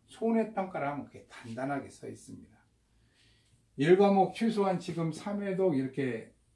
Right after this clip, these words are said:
등장하고 지금 조금 늦으셨던 분들 이 회독 끝판 가 있는데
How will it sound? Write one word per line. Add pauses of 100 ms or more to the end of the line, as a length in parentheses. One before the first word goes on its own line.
(220)
등장하고 (480)
지금
조금
늦으셨던
분들
이
회독
끝판
가
있는데